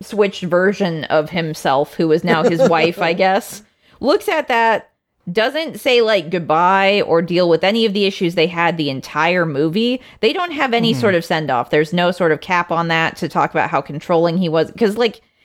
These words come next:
Speaker 1: he cares about her, but also doesn't believe she has autonomy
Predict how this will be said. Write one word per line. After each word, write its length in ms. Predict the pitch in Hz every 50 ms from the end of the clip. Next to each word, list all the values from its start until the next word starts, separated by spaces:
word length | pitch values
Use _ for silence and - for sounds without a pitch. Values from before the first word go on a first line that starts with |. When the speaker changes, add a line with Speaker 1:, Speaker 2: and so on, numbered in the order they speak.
| _ _
Speaker 1:
he 80 | - 269
cares 300 | - 320 381 392 392 349
about 320 | 240 220 220 196 190 175 -
her, 420 | 196 185 170 170 165 165 165 - _ - - - - _ _ _
but 100 | - 214
also 260 | 214 214 214 - 285 220
doesn't 500 | 202 - 202 196 202 208 190 175 160 170
believe 540 | - 190 170 160 180 175 165 170 160 160 - - -
she 300 | 175 - - 190 180 185
has 260 | 180 180 170 160 165
autonomy 880 | - 147 - - - 180 175 165 165 170 165 156 151 151 147 147 117 -